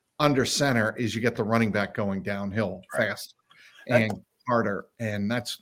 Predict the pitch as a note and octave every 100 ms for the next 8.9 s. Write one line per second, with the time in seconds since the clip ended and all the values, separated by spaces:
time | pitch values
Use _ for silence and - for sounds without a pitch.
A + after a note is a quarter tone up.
0 | - B2 G3 E3 C3+ B2 C#3 C3 G#2+ C#3+
1 | C#3+ G#2+ A2 G#2 G2 A#2+ G#2 - - -
2 | - - _ - D3+ E3 - _ _ -
3 | - - A#3 B3+ G3+ E3 D#3 D#3+ D3+ D3+
4 | C3 - B2 A2 C3 C3 C#3 C3+ B2 A#2
5 | - B2+ A2 G#2+ G#2 F#2 - - - -
6 | B2 C#3 C#3+ C#3+ D4 C4+ - _ - -
7 | - F3+ F3+ F3 C#3+ D#3 G3+ G3+ F3+ -
8 | F3+ E3+ D3 B2 A2 - F3 D#3+